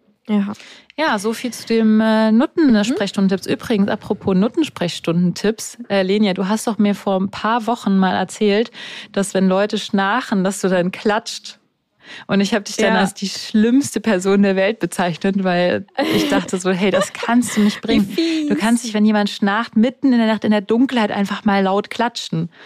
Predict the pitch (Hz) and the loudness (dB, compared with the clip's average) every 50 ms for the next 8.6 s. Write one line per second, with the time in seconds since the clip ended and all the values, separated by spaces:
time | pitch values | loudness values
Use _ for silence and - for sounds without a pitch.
0 | - - - - - - - - - - _ - - 196 185 185 208 214 208 - | -20 -20 -20 -20 -20 -20 -20 -20 -20 -20 _ -4 0 2 2 2 2 -2 -4 -4
1 | - 175 - - - 233 - - - 294 285 302 311 294 214 196 214 247 302 - | -8 -8 -6 -4 -2 0 0 2 2 0 0 -2 0 0 2 2 4 2 0 -2
2 | - - - _ _ _ _ - - 202 196 214 233 247 247 247 240 180 180 180 | -6 -18 -20 _ _ _ _ -16 -8 -2 0 0 2 2 0 0 0 0 0 0
3 | 196 226 220 - - - 202 202 190 196 - - 247 - 254 269 269 285 285 - | 0 -2 -2 -6 -8 -6 -4 -4 -2 -2 -2 0 2 2 2 0 0 -4 -6 -10
4 | _ _ _ - 202 202 202 202 196 196 196 190 185 185 190 - - 180 175 180 | _ _ _ -4 -2 0 0 0 0 0 0 0 0 -2 -2 -4 -4 -2 -2 -2
5 | 185 - 190 180 165 170 - - 170 160 - 170 160 165 156 - - 180 160 - | -2 -2 -4 -4 -4 -4 -6 -8 -10 -8 -4 -4 -4 -4 -4 -6 -8 -8 -8 -6
6 | - 180 156 - - 180 175 170 - - - _ - - - - - - 185 - | -8 -10 -8 -8 -10 -10 -10 -10 -10 -14 -14 _ -18 -16 -16 -14 -14 -16 -16 -16
7 | - - - - 202 - - 185 170 - - - - - - 180 - - - 180 | -16 -16 -14 -14 -14 -12 -10 -10 -10 -10 -12 -16 -14 -10 -10 -12 -12 -10 -8 -6
8 | 185 185 180 185 190 185 185 180 185 185 196 | -4 -4 -2 -2 -2 0 0 -2 -2 -4 -6